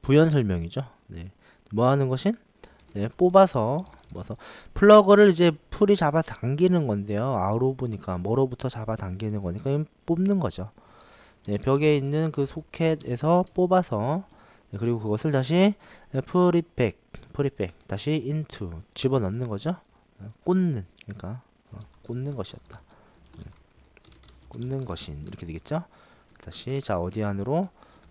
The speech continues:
네, 또 다른, 네, 소켓 안으로라고 해서 여기서는요, 이게 이제 생략되어 있다라고 보시면 될 것 같죠.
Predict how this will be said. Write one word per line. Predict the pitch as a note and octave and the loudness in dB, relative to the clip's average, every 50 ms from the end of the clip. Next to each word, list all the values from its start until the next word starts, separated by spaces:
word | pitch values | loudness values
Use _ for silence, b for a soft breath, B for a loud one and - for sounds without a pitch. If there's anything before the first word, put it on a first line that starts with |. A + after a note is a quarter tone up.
| _ | _
네, | - F2 - - | -12 -12 -12 -8
또 | - G2+ G2 | -8 -8 -6
다른, | G2+ G2 F#2+ F#2 F#2 G2 B2+ D3+ D#3+ E3+ D3+ | -4 -4 -4 -4 -4 -4 -4 -4 -4 -4 -4
네, | G2 G#2+ G#2+ | -6 -8 -8
소켓 | - - C#3 - - - E3 D3+ C#3 | -8 -10 -12 -12 -6 -6 -4 -4 -4
안으로라고 | G2+ D#2+ D#2+ E2+ - F#2+ E2+ E2 F2+ F2+ - F2 | -6 -8 -10 -12 -12 -12 -10 -10 -10 -10 -8 -10
해서 | F2 G#2 - C#3+ | -10 -6 -2 0
여기서는요, | C3+ B2+ C3+ D3+ D#3 D#3 D3 C#3 C#3 C#3+ E3 G3 G#3+ - b b b b b b b b A#2 | 0 0 0 0 0 0 0 0 0 0 0 0 0 -2 b b b b b b b b -10
이게 | A#2 A#2 | -8 -6
이제 | A#2 C3+ | -6 -4
생략되어 | C#3 - E3+ F3+ F#3+ F#3+ F#3+ - - G#2 | -4 -2 0 0 0 -2 -2 -4 -4 -6
있다라고 | F2+ - _ - F2+ F2 F#2 F#2+ G#2 G2 - - - F2 E2 F2 G2 G#2 G2 | -6 -6 _ -8 -8 -8 -8 -10 -12 -14 -16 -18 -16 -12 -10 -8 -8 -8 -10
보시면 | G2 F#2 - A2 A#2+ A#2 | -10 -12 -12 -12 -12 -12
될 | - - | -12 -14
것 | - - G2 | -14 -14 -14
같죠. | F#2 E2+ - - - F#2+ G2 | -14 -16 -18 -18 -18 -18 -18